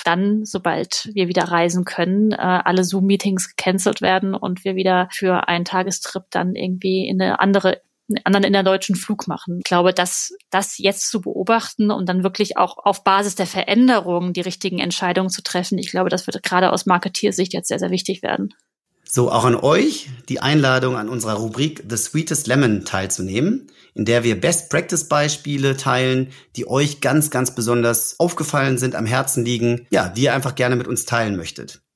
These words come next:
Speaker 2: Janina, was ist deine Sweetest Lemon?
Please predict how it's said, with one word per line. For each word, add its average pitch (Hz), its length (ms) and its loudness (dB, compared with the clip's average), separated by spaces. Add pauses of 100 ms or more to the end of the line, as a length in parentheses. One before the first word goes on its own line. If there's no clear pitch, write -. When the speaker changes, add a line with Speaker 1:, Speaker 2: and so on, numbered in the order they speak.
(160)
Speaker 2:
Janina, 127 540 2 (1400)
was 165 180 0
ist 156 220 -4
deine 165 260 2
Sweetest 175 540 -4
Lemon? 165 480 2